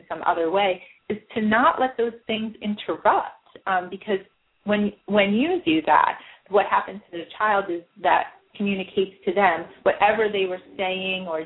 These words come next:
doing isn't, um, important enough for you now to check your te-, that text message that just came in, or for you not to answer the phone. And,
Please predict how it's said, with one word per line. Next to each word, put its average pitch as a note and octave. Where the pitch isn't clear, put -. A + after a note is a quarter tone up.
doing F#3
isn't, F#3
um, F3+
important F#3+
enough E3+
for F3
you E3+
now E3
to E3
check D#3
your D#3
te-, -
that E3
text -
message -
that -
just E3
came D#3
in, D3
or D#3+
for -
you F3
not E3+
to -
answer D#3
the F3
phone. D3
And, F#3+